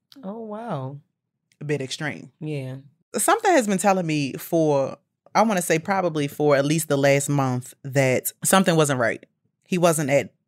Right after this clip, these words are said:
Speaker 2: the house as much as he used to be. We went from having sex three to four times a week to having sex once a week.
Speaker 1: Mm.
Speaker 2: He went from spending the night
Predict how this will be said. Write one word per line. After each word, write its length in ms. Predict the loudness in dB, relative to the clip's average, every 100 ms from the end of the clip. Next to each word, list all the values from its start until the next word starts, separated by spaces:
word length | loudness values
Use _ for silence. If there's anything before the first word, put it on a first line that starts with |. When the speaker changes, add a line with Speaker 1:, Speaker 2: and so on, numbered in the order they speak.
| -10
Speaker 2:
the 80 | -6
house 360 | 0 2 2
as 160 | -4 -2
much 260 | -2 -2 -2
as 220 | -2 -2
he 380 | -6 -6 -8 -4
used 240 | -2 -2 -2
to 60 |
be. 400 | -2 0 -2 -6 -12 _ -4
We 140 | -2
went 320 | 0 -2 -2
from 200 | -4 -4
having 280 | 0 0 -2
sex 320 | -2 -2 -2
three 280 | -4 -2 0
to 60 | 0
four 220 | -2 -2
times 300 | 0 -2 -2
a 60 | -2
week 200 | -2 -2
to 80 |
having 260 | 0 2 0
sex 320 | -2 -4 -4
once 320 | -2 -2 -2
a 60 | -2
week. 360 | -2 -4 -8 -20 _ _ -2
Speaker 1:
Mm. 480 | 2 4 2 0 -8 _
Speaker 2:
He 220 | 0 2
went 320 | 2 2 0 -4 _ _ _
from 400 | -2 2 2 2
spending 440 | 0 2 2 0
the 120 | 0 2
night 540 | 4 4 2 0 -6